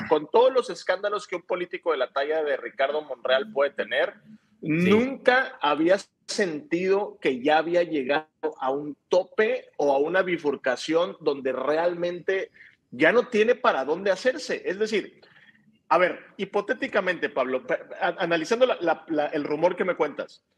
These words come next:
Speaker 1: Monreal
Speaker 2: Sí.
Speaker 1: renuncia a Morena y se va a la oposición y les dice, "Oigan, yo quiero la candidatura a la jefatura de gobierno". Pero a ver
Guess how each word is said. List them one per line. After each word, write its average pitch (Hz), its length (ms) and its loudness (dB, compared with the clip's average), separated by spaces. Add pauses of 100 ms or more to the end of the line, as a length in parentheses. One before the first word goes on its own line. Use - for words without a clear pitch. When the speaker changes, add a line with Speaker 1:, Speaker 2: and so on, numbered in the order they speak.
(200)
Speaker 1:
Monreal 165 440 2
Speaker 2:
Sí. 233 40 0
Speaker 1:
renuncia 233 520 0
a 254 40 0
Morena 214 440 0 (280)
y 185 80 -10
se 165 220 0
va 165 100 2
a 202 60 2
la 220 80 -2
oposición 175 760 -2
y 165 80 -4
les 160 140 -2
dice, 180 180 0
"Oigan, 180 320 4
yo 180 160 -2
quiero 202 200 2
la 196 140 2
candidatura 143 520 0
a - 20 0
la 151 80 0
jefatura 147 400 -2
de 151 60 0
gobierno". 131 560 -2
Pero 151 160 4
a 147 40 4
ver 180 220 4